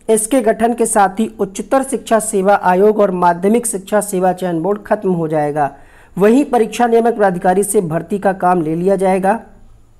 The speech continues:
इस बदलाव के लिए पुछ-, अ, पिछले कुछ महीनों से तेजी से काम चल रहा है।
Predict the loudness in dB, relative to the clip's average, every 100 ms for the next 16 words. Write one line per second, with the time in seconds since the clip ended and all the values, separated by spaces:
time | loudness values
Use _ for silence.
0 | _ _ _ 0 0 2 0 4 2 2
1 | 0 0 -2 -6 -8 -6 0 0 0 -2
2 | -2 -4 -2 -4 -2 0 0 0 -2 0
3 | -2 -2 -6 -2 0 0 -2 0 2 2
4 | 2